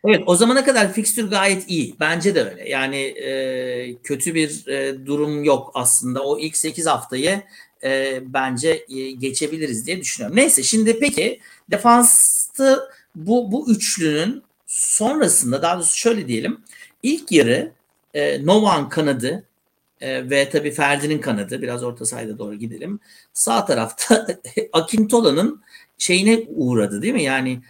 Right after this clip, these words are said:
sağnağına uğradı. Her topta tehlike oldu ve her seferinde de,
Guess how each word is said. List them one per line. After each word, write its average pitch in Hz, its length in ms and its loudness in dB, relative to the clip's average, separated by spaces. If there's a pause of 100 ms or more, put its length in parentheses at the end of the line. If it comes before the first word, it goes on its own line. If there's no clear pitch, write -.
sağnağına 170 800 4
uğradı. 123 520 0 (260)
Her 247 240 6
topta 127 640 0 (400)
tehlike 113 420 0
oldu 190 540 0 (220)
ve 156 340 4
her 226 260 2
seferinde 135 680 2
de, 226 280 2